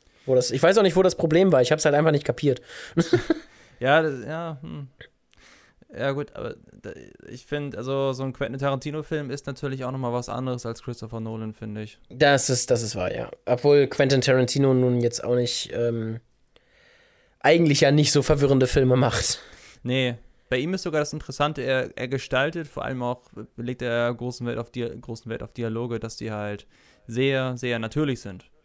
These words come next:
Speaker 2: Und halt
Speaker 1: Mhm.
Speaker 2: auch, äh, natürlich zur Aussprache kommen und keine Laute wie, „Oh mein Gott“ und sowas. Das hat er, glaub ich, gar nicht. Kein einziger
Speaker 1: English,
Speaker 2: Film.
Speaker 1: motherfucker, do you speak it?
Speaker 2: <laughs> Ja, genau, genau sowas halt, ne? Also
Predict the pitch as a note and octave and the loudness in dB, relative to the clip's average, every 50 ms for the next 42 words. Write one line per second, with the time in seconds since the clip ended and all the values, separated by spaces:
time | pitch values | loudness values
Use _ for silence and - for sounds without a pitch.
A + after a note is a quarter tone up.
0 | _ _ _ _ _ _ _ _ _ - A#2+ A2+ D#3 D3+ D3 C#3 B2+ A#2+ A#2 A#2 | _ _ _ _ _ _ _ _ _ -10 -6 0 2 2 4 4 4 2 2 0
1 | A#2 - - - - A#2 A2+ A2 A2 A2 G#2+ G#2+ A2 A2+ A2+ A2 A2 A2 _ - | -2 -4 -8 -10 -8 -6 -4 -4 -4 -4 -6 -6 -8 -8 -8 -8 -10 -12 _ -8
2 | - C#3+ C3+ B2+ A#2+ - A#2 - G#2+ B2 C3+ - - A#2+ A#2+ A2 A#2 A2+ - B2 | -6 -6 -4 -6 -6 -8 -8 -6 -6 -6 -6 -6 -6 -8 -6 -6 -8 -10 -8 -6
3 | A#2+ A#2+ A#2+ A#2 - - B2+ A#2+ B2 B2+ B2+ B2 A#2+ A#2+ A#2 A#2+ B2+ B2+ C3 A#2 | -6 -6 -6 -8 -6 -4 -4 -2 -2 -2 -2 -4 -2 -2 -2 -2 -4 -4 -6 -10
4 | - A#2 A#2 A2+ - - - - - _ _ - - D#3 E3+ F#3 E3 D3+ C3 B2+ | -8 -10 -10 -10 -12 -20 -20 -20 -20 _ _ -8 -4 -2 -2 -2 -2 -2 -6 -6
5 | A#2+ - C#3+ E3+ G#3 A3 - - B2 - - G#2+ - G#2+ - - G#2+ - - - | -6 -6 -4 -4 -4 -6 -6 -10 -10 -8 -10 -10 -10 -10 -10 -10 -12 -8 -4 -4
6 | D3+ - G3+ F3 D3 A#2 G#2+ - - - A2+ D3 A3+ - - - - - _ _ | -2 -2 -2 -4 -4 -6 -6 -8 -6 -4 -2 -2 -2 -4 -6 -8 -12 -20 _ _
7 | _ _ _ _ _ - - C3+ - - C#3+ D3 - E3 D#3 D#3+ G3 G#3+ F#3+ D3+ | _ _ _ _ _ -20 -20 -14 -8 -6 -6 -6 -4 0 2 4 6 6 6 6
8 | B2 - C#3+ C3+ C3 C#3 B2+ - - C#3+ - - C3+ C3 A#2+ C#3+ C#3+ D3+ D3 C#3 | 4 4 4 4 4 4 2 2 2 2 4 4 2 2 4 4 4 6 4 4
9 | - - - - F#3 G3 G3 - D#3 B2 - - - B2+ - A#3+ A3+ - - _ | 4 2 2 2 0 2 4 2 0 0 0 -6 -6 -6 -4 -4 -8 -10 -14 _
10 | _ _ _ _ _ - - - _ - E3 C#3 C#3+ C#3+ D3 - - D#4+ - - | _ _ _ _ _ -20 -20 -14 _ 0 2 4 4 4 4 2 0 -4 -4 -4
11 | - D3+ C#3+ C#3 C#3 C#3 C3+ C3+ C3+ C3+ C3+ C#3 C#3+ C#3+ C3+ C3 B2+ - - A#2 | -4 0 2 4 4 4 2 0 0 0 0 0 -2 -2 -4 -4 -4 -4 -6 -6
12 | A2+ A2 A#2 A#2+ D3+ D#3+ B2 A#2 A2 A#2 A#2+ A#2 | -6 -6 -8 -10 -10 -8 -8 -8 -8 -6 -8 -8